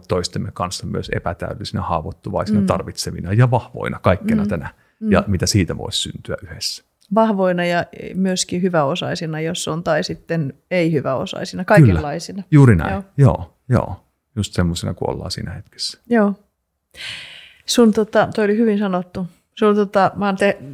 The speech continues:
Speaker 2: täällä kirjassani laittanut tämmösen hiirenkorvan tänne,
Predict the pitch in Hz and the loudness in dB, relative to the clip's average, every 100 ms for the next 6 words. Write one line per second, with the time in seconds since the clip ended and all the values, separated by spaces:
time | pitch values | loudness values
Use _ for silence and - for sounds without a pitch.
0 | - _ _ _ 226 202 202 226 196 185 | -18 _ _ _ 2 2 4 4 4 2
1 | 185 180 175 - - - _ _ _ _ | 0 -2 -6 -16 -20 -20 _ _ _ _
2 | _ _ _ _ _ _ _ _ _ 139 | _ _ _ _ _ _ _ _ _ 2
3 | 190 196 185 185 196 214 202 160 165 165 | 2 2 -2 0 0 4 4 2 0 -2
4 | 165 165 170 170 170 | 0 -2 2 2 2